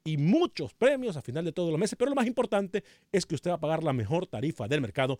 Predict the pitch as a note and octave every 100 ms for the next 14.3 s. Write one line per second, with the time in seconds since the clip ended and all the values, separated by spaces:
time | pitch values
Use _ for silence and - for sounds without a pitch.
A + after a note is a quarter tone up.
0 | - _ G2 B2+ C#3 G2+ A2+ B2 G2 D3
1 | - G2+ A#2+ A2 A2 E2+ C2 - - _
2 | _ _ _ _ _ _ - F3 F#3+ F3
3 | D#3+ G#3 A#3 F#3+ D3 C#3 D#3+ G#3 F3 D3
4 | F#3 B3 - - _ - A3 A3+ C3+ F3
5 | D#3 E3+ B2+ C3 E3+ D#3 A#2 F#3+ B2+ B2
6 | C#3 - _ _ - G#2 C3 A#2+ A#2+ -
7 | F2 D2+ D#2+ C#2+ _ _ - F#3+ G#3 F3
8 | F#3+ F#3+ - F#3+ G#3 - C#3 - E3+ E3
9 | E3 D#3 - E3+ E3+ D#3 B2 C#3 A2 A#2
10 | E3+ C#3 A#2 A#2 A2+ B2+ C3 B2+ A#2+ C#3
11 | C3+ A2 G#2 G2+ F#2+ A#2+ C3 C3 B2 B2
12 | - A2+ A#2 D3+ C3+ A#2+ - F#2+ - E3+
13 | - - G2+ G2+ A2+ D#3+ D3 D3+ C3 D#3+
14 | F3+ D#3+ D3+